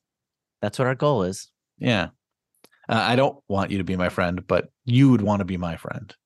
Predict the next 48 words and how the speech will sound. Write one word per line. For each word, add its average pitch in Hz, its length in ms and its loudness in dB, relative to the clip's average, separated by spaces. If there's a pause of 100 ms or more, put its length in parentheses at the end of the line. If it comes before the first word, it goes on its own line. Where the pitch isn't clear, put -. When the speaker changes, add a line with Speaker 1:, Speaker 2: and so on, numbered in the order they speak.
(260)
Speaker 1:
That's 120 100 0
what, - 80 0
Speaker 2:
listener. 101 160 -4
Speaker 1:
that's - 140 -6
what 104 60 2
we're 95 60 2
looking 92 260 -2
for, 69 180 -8
yeah. 73 180 -6
Speaker 2:
<laughs> - 20 -14
Yeah, 95 200 -6
that's 135 180 0
Speaker 1:
Looking 123 160 4
Speaker 2:
right. 120 40 2
Speaker 1:
to 113 60 2
become 104 380 0
popular. 95 460 -2 (320)
Well, 147 200 4
um, 135 200 2
it 143 40 2
was 147 140 4
really 185 180 4
fun 165 160 0
discussion. 151 480 -2
We 127 120 2
wanna 117 160 2
thank 123 320 -4
the 120 80 -2
Marvel 113 240 0
by 113 100 2
the 107 80 -6
Month 110 220 -4 (240)
folks - 340 -4
for 104 220 2
having 117 240 0
us 113 120 -4
on. 170 280 0
It 104 80 -12
was 110 160 -2
really 123 280 0
fun. 170 380 -2 (680)
And, 113 400 -2
um, 120 400 0 (500)
Speaker 2:
And 113 100 -2
we'll 139 120 4
be - 100 0
Speaker 1:
and 123 80 0
Speaker 2:
back 127 340 -2